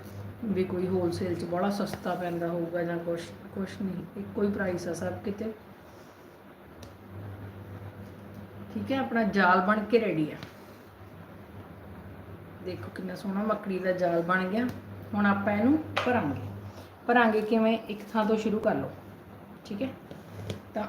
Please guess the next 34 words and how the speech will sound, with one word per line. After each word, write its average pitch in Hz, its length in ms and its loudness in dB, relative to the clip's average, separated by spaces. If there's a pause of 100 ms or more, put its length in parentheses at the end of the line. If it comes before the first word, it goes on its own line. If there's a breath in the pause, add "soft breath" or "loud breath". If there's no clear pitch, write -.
ਇਹਦੇ 226 160 6
ਵਿੱਚ 254 180 4
ਬਹੁਤ 320 460 6
ਸੌਖਾ - 340 -2
ਹੈ। - 80 -8 (320)
ਇਹਨੂੰ 233 220 8
ਕੀ 262 100 4
ਕਰਨਾ, 226 360 6 (580)
ਇੱਕ 220 260 2 (340)
ਪਹਿਲੀ 226 300 6
ਚੀਜ਼ 262 200 8
ਨੂੰ 247 100 10
ਦੱਬ 185 260 6
ਦੇਣਾ, 247 280 8 (140)
ਦੂਜੀ 202 300 2
ਚੱਕ 185 300 0
ਲੈਣਾ, 160 300 -2 (120)
ਤੀਜਾ 208 280 4
ਦੱਬ 185 320 4
ਦੇਣਾ, 240 300 4 (100)
ਚੌਥਾ 214 300 -2
ਚੱਕ 156 280 -4
ਲੈਣਾ। - 200 -10 (600 loud breath)
ਤਾਂ 202 180 -4
ਇਸ 196 220 0
ਤਰੀਕੇ 196 440 0
ਨਾਲ 226 240 4 (640)
ਤਾਣੀ 208 300 10
ਜੀ 196 120 6
ਬੁਣਨੀ 180 400 4
ਹੈ 165 40 0
ਇਹਦੇ 175 120 -2
ਵਿੱਚ 170 260 -4
ਆਪਾਂ। 147 220 -6